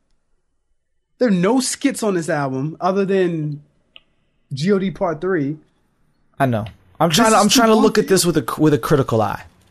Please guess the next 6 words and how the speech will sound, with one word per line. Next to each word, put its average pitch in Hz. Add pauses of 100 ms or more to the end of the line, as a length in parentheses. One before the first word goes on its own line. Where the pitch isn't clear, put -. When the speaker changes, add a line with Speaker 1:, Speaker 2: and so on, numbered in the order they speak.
(760)
Speaker 1:
Why? 123 (720)
Speaker 2:
'Cause 185
I'm 170
Doc. 185 (360)
<laughs> -
Speaker 1:
Ugh, 127